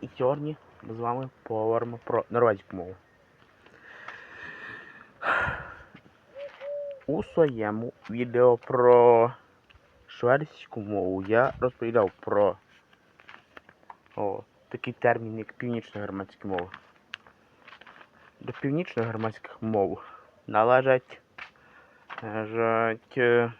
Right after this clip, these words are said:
е, належать, е, е, наро-, е, н-, до північно-германських мов належать данська, норвезька, шведська, е,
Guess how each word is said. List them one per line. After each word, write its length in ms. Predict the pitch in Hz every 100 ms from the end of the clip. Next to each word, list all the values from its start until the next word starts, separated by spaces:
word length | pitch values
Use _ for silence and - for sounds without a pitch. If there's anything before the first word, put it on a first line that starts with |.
| _ - _ _ _ _ _ _ _ _ _ _ -
е, 40 | 104 104 101
належать, 680 | 107 113 110 113 110 - - _ _ _ 523 539 523 _ 539 539 523
е, 40 | 107 107 104 101 98 - - _ _ _ _ _ -
е, 280 | 104 107 98 -
наро-, 380 | 117 120 113 104
е, 120 | 104
н-, 380 | 62 82 104 - - - - _ _ _ _ _ _
до 120 | -
північно-германських 880 | - 165 208 - 123 120 120 - 117 -
мов 120 | 104
належать 480 | 110 131 139 139 - - _ _
данська, 500 | 123 110 113 - 143 143 _ _ _ _ - - -
норвезька, 600 | 120 117 107 107 - 143 - _ _ _ _ _ _ -
шведська, 760 | - - 120 107 - - 147 139 _ _ _ _ _ _ _ _ _ - _ -
е, 460 | 131 120 117 117